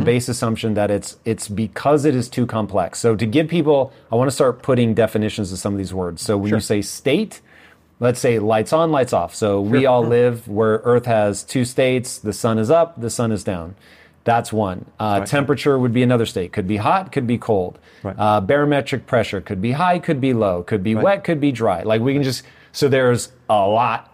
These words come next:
Speaker 2: of different things. And so to
Speaker 1: Exactly.
Speaker 2: your point about the fish, they're dealing with massive pressures.
Speaker 1: Right,
Speaker 2: If they
Speaker 1: right.
Speaker 2: were to come up where there's no pressure, they would disintegrate or not be able to move
Speaker 1: Right.
Speaker 2: or whatever, just like we crush down to the,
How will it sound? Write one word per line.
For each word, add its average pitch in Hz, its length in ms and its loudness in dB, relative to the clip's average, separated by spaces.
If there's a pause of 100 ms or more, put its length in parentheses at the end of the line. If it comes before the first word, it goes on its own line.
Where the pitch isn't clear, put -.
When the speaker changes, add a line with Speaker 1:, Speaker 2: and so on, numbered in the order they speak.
(160)
Speaker 2:
of 113 160 0
different 117 320 -2
things. 185 380 0
And 123 100 0
so 101 60 0
to 120 60 2
Speaker 1:
Exactly. - 180 0
Speaker 2:
your 120 60 2
point 123 240 0
about 113 160 0
the 110 80 -8
fish, - 520 -2
they're 127 320 2
dealing 117 380 2
with 104 200 -2
massive 127 720 -2
pressures. - 560 -4 (200)
Speaker 1:
Right, 107 160 -4
Speaker 2:
If 113 100 0
they 143 60 6
Speaker 1:
right. 147 100 4
Speaker 2:
were 143 60 2
to 139 80 0
come 135 160 -2
up 127 160 2
where 113 60 2
there's 107 200 0
no 175 240 2
pressure, 143 720 0
they 123 220 0
would 95 340 -2
disintegrate 104 640 2
or 98 80 2
not 101 180 0
be 104 60 2
able 98 120 2
to 101 60 -2
move 98 240 -2
Speaker 1:
Right. - 20 -4
Speaker 2:
or 95 60 -2
whatever, 98 300 2
just 92 160 -6
like 95 140 0
we 95 140 0
crush - 400 0
down 92 280 0
to 92 100 -8
the, 92 360 -2